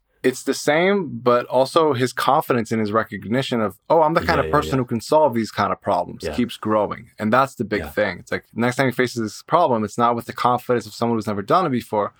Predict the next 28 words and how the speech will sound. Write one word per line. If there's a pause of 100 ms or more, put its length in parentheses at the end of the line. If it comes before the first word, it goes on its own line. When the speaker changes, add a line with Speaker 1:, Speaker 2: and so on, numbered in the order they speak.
(380)
Speaker 2:
Yeah.
Speaker 1:
but
with
the
confidence
of,
like,
"Oh,
I
know
Ben.
Ben
is
able
to
do
these
kind
of
things."
Speaker 2:
Yeah. (1800)
Yeah,
it's
interesting.
I've,
I
kind
of,